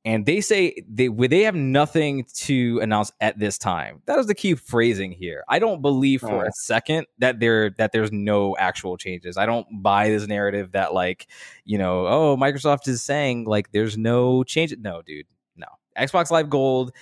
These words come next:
Speaker 1: is definitely changing. I doubt it's just a price hike. You could clip this. Like, I think that
Speaker 2: <laughs>
Speaker 1: something is, is, is going on there, but they're just not ready to talk about it yet. I think they'll talk about it probably next month or hopefully at the end of this one,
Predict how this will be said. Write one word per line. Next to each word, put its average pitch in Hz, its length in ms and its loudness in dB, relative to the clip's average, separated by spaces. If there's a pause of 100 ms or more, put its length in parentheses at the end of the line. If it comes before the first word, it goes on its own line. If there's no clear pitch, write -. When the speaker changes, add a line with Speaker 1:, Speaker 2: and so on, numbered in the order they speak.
(220)
Speaker 1:
is 90 160 -12
definitely 120 420 -4
changing. 110 380 -4
I 101 100 0
doubt 107 380 0
it's 117 80 -6
just 120 200 -8
a 113 60 -12
price 104 480 -4
hike. 95 540 -4 (500)
You 95 140 -6
could 135 140 -10
clip 135 340 0
this. 113 580 0 (140)
Like, 95 440 -4
I 117 220 -2 (100)
think 147 220 0
that 247 380 2
Speaker 2:
<laughs> - 40 -12
Speaker 1:
something 127 500 -2
is, 104 480 0
is, 98 380 -10 (200)
is 98 180 -12
going 104 300 -4
on 107 180 -2
there, 127 300 -2
but - 280 -10
they're 113 120 2
just 127 140 -4
not 170 120 2
ready 160 140 2
to 143 80 2
talk 160 160 0
about 92 180 -2
it 62 60 -10
yet. 62 180 -4 (320)
I 98 60 -4
think 113 120 -4
they'll 113 60 0
talk 117 200 2
about 110 180 4
it 104 40 0
probably 104 420 0 (100)
next 98 280 -4
month 90 400 -6 (120)
or 92 240 -4 (240)
hopefully 139 340 0
at 98 60 -4
the 113 100 -2
end 123 140 0
of 98 80 2
this 113 160 2
one, 85 220 -8